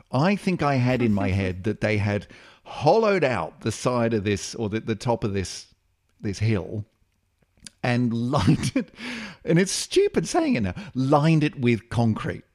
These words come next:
Speaker 1: or something. You know, that's what I've got in my head, is this enormous,
Speaker 2: Yeah.
Speaker 1: right? 'Cause that's what it looks like. And I d-, what do I know about telescopes
Speaker 2: <laughs>
Speaker 1: other than the fact that,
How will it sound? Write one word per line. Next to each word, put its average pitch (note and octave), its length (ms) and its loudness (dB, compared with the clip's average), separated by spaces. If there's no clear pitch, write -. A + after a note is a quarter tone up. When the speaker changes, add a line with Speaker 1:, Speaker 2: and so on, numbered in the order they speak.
Speaker 1:
or A2 160 0
something. G2 540 0
You A#2 140 0
know, D3 120 2
that's B3 240 0
what A3 200 4
I've F3+ 120 0
got E3+ 200 6
in D3+ 120 0
my B2 180 2
head, A2 300 2
is B2 180 -4
this G3 200 -2
enormous, A3+ 560 2
Speaker 2:
Yeah. F#4 220 0
Speaker 1:
right? B3 120 0
'Cause D4+ 140 0
that's F4+ 180 -2
what F#4+ 120 2
it G4 80 0
looks G#4+ 320 -2
like. F2 280 -2
And F3+ 120 -2
I D#4 160 -2
d-, A#3 100 0
what A#3+ 220 0
do E4+ 160 2
I A3+ 160 0
know A#2+ 380 2
about A2+ 440 -2
telescopes A#2 600 -4
Speaker 2:
<laughs> - 40 -18
Speaker 1:
other B2+ 240 0
than G#2 140 -2
the G2 100 -2
fact G#2 260 -10
that, - 140 -10